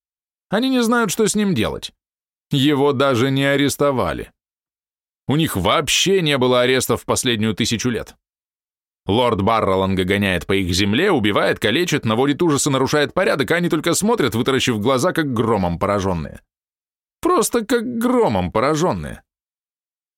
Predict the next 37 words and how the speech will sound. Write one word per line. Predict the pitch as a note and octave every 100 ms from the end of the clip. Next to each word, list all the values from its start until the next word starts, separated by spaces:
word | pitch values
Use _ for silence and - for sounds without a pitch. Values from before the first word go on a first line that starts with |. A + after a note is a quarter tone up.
| _ _
Он | - G#3 A#3+
носится, | A3+ F3+ C#3 D#3+
как | E3+ C3+
сорвавшийся | D#3+ F#3+ F#3+ - D3 D#3+
с | C3+
цепи | - E3 F#3+
бешеный | C#3 E3 C#3+ F3 F3+
пёс | C#3+ C3 -
по | C3+
миру, | E3+ F3+
населённому | C#3+ B2 D3 D#3 C3+ B2+
одними | C3 A#2 C#3+ C#3
овцами. | A2+ - F#2 A#1+ - _ _ _ _ _ _ _ -
Если | E2 F#2+ A2
бы | A2 A2+
его | A2+ A#2+
машина | A#2+ C#3+ B2+
не | A#2
завалилась | G#2+ A#2 B2 A#2+ -
на | E3+
бок, | - -
он | D3
и |
сейчас | C#3 D#3+ E3+ F3+
бы, | G#2+
наверное, | G#2+ G2+ G#2 G2+
разъезжал, | G2+ G2+ A2+ G2 A#2
давя | G#2 A2
на | G#2
клаксон, | G#2+ G2+ - D#3+ C3+ _
рыча | - A2+ B2+ C3
мотором | B2+ B2 D#3 C3
и | A#2
сбивая | G#2 C3 B2+
насмерть | B2+ B2 A#2+ A2 -
любого | A2+ A#2 A#2+
встречного. | A2+ - C#3+ - F2+ B1